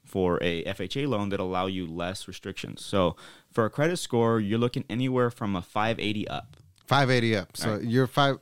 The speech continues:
Speaker 2: five eighty and up, you're in the green.
Speaker 1: You're in the green. You're in the yellow. Okay.
Speaker 2: <laughs>
Speaker 1: So when you're up,
Speaker 2: Yeah,
Speaker 1: you,
Speaker 2: yeah.
Speaker 1: you go five eighty to six eighty,
Speaker 2: Yeah,
Speaker 1: you're kind
Speaker 2: yeah,
Speaker 1: of
Speaker 2: yeah.
Speaker 1: in the yellow,
Speaker 2: Yeah.
Speaker 1: but you still have, you have a green light to get something.
Speaker 2: I, ideally, you wanna be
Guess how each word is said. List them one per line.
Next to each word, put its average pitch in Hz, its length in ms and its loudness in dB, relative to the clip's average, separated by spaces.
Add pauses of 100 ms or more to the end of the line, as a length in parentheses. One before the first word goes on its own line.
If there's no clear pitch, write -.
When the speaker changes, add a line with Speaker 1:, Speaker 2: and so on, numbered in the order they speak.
Speaker 2:
five 131 300 0
eighty 143 220 2
and 123 100 2
up, 131 160 0
you're 120 120 2
in 110 40 4
the 107 80 2
green. 92 240 -6 (220)
Speaker 1:
You're 120 180 6
in 156 80 4
the 151 80 2
green. 113 280 -2 (120)
You're 135 160 0
in 214 60 2
the 226 80 2
yellow. 113 320 2 (280)
Okay. 123 460 4
Speaker 2:
<laughs> 202 560 2
Speaker 1:
So 139 300 4
when 139 180 8
you're 156 120 4
up, 165 120 4
Speaker 2:
Yeah, 151 80 6
Speaker 1:
you, 147 120 8
Speaker 2:
yeah. 135 120 4
Speaker 1:
you 139 120 4
go 147 80 4
five 165 260 2
eighty 170 240 4
to 139 160 -2
six - 240 -2
eighty, 160 220 4
Speaker 2:
Yeah, 170 140 10
Speaker 1:
you're 156 120 8
kind 143 100 8
Speaker 2:
yeah, - 60 8
Speaker 1:
of 135 60 6
Speaker 2:
yeah. 151 40 4
Speaker 1:
in 151 60 2
the 131 80 4
yellow, 113 380 2 (120)
Speaker 2:
Yeah. - 60 -6
Speaker 1:
but 131 160 2
you 139 160 2
still 151 260 0
have, 143 280 2
you 131 200 0
have 139 140 0
a 110 40 -4
green 117 220 -4
light 117 180 -4
to - 80 -10
get 104 200 -8
something. - 280 -12 (200)
Speaker 2:
I, 147 180 6
ideally, 190 800 8
you 139 160 2
wanna 156 180 6
be 151 380 4